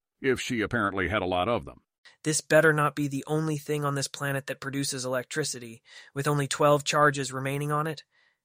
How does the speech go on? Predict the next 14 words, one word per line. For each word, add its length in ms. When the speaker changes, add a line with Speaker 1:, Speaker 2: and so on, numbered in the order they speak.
Speaker 2:
But 140
calling 340
it 100
lightning-aspected 1200
damage 500
suggests 720
that 180
it's 140
better 340
known 280
than 140
that. 280
All 180
right, 240